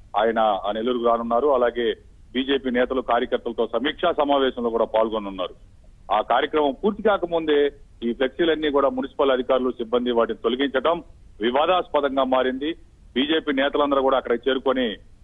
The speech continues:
ఆ, పార్టీ జిల్లా అధ్యక్షుడు గుండ్లపల్లి భరత్ కుమార్, అలాగే ఎమ్మెల్సీ వాకాటి నారాయణ రెడ్డి, రాష్ట్ర అధికార ప్రతినిధి కర్నాటి ఆంజనేయ రెడ్డి, వీళ్ళంతా కూడా వెళ్ళి, ఆ, ఇదేమిటని ప్రశ్నించారు.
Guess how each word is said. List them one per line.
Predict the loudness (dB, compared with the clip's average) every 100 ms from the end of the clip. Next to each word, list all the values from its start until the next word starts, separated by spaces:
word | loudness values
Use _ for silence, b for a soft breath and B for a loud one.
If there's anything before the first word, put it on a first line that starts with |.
| -8 0
ఆ, | 2 2
పార్టీ | 2 0 0 -2
జిల్లా | 0 2 2
అధ్యక్షుడు | 2 -2 -4 -6
గుండ్లపల్లి | -2 0 0 0
భరత్ | 0 -2 -2
కుమార్, | -2 0 2 4
అలాగే | 4 2 2 0
ఎమ్మెల్సీ | 0 -2 -2 0
వాకాటి | 0 0 -2 0
నారాయణ | 0 0
రెడ్డి, | -2 -2 -4 -6 -18 -20 -10 0
రాష్ట్ర | 2 2 0 0
అధికార | 0 0 -2
ప్రతినిధి | 0 -2 -2 -4 -4 -4
కర్నాటి | -2 0 0 0
ఆంజనేయ | 0 0 0 -2
రెడ్డి, | -2 -4
వీళ్ళంతా | -2 0 0
కూడా | 2 0
వెళ్ళి, | 0 0 -2 -4 -20 -20 -4 2
ఆ, | 2
ఇదేమిటని | 2 0 -2 0 -2
ప్రశ్నించారు. | 0 -2 -2 -2 0 0 -2